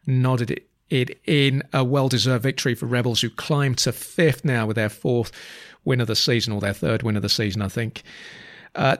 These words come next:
Death Star three, Tatooine one. I'm going with a Tatooine pronunciation for twenty twenty-two. Tell me if I'm wrong. Tatooine, I think. Is it Tatooine over Tatooine? I don't know. You nerds, let me know. The Star Wars nerds, let me know.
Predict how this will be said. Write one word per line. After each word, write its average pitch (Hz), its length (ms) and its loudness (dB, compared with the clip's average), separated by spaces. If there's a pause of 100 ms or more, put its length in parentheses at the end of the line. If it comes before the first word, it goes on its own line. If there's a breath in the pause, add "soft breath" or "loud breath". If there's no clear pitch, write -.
Death 175 240 4
Star 175 640 4
three, 175 580 4
Tatooine 165 640 4
one. 156 240 4
I'm 139 80 0
going 165 180 4
with 156 120 4
a 139 60 2
Tatooine 170 600 4
pronunciation 139 760 2
for 127 100 -4
twenty 127 400 -2
twenty-two. 131 520 -2
Tell 170 220 0
me 156 100 2
if 147 100 -4
I'm 160 200 0
wrong. 143 300 2 (420 soft breath)
Tatooine, 170 540 2
I 147 80 4
think. 127 320 -2
Is 165 140 2
it - 100 0
Tatooine 175 640 2
over 151 160 2
Tatooine? 151 580 2
I 151 100 2
don't 135 120 2
know. 127 220 2 (580 loud breath)
You - 200 2
nerds, 170 480 4 (100)
let 185 220 0
me 196 80 -2
know. 170 240 4
The 139 100 0
Star 165 320 2
Wars 143 180 2
nerds, 143 360 2
let 165 200 0
me 151 160 0
know. 135 300 2